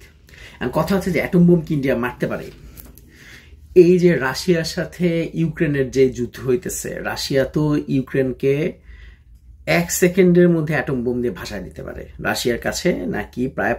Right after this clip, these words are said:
পাঁচ হাজারের উপর ওয়ারহেড আছে। বা ধরেন ইসরায়েল, গাজা তো ছোট্ট একটা জায়গা, পিচ্ছি একটা জায়গা, ইসরায়েলের সাথে এই যে গাজার যে এত ফাইট হচ্ছে, তো ইসরায়েল তো ওদের অ্যাটম বোম মারে তো গাজাকে উড়াই দিতে পারে।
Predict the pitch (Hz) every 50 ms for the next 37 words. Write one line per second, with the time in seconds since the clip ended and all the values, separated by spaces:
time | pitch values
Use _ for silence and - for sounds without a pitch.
0 | - - 139 135 135 - - 156 147 143 139 139 135 131 131 120 - - 156 139
1 | 127 113 104 98 98 101 95 - - - - - - _ - - - _ - _
2 | - - - - - - - - - - - - - - _ _ _ - - -
3 | - - - - - - - - - - - 113 123 117 113 113 107 - 110 123
4 | 120 120 117 123 - 160 151 131 120 120 113 - - - - - _ _ _ -
5 | - _ - 101 92 - 110 123 120 131 - - 131 117 - - - - - -
6 | - - 131 - - - 98 - 87 78 76 - - - - - - - - -
7 | - - - - - - - - - - - - 127 127 131 139 156 151 143 139
8 | 135 - 127 - 123 113 113 101 107 87 - 101 95 107 110 117 107 92 101 104
9 | 92 - - - - 90 87 - - - - - - - - - - - - _
10 | - - - - - - - - _ - - _ _ _ _ 123 120 120 123 -
11 | 147 135 127 131 135 131 127 123 - 143 131 127 123 120 - 120 117 113 120 113
12 | 107 - 123 120 - 120 113 110 117 113 113 110 110 107 98 - 117 95 104 101
13 | 98 113 110 - - 120 113 - 170 147 151 135 - - 98 - - - - -
14 | - -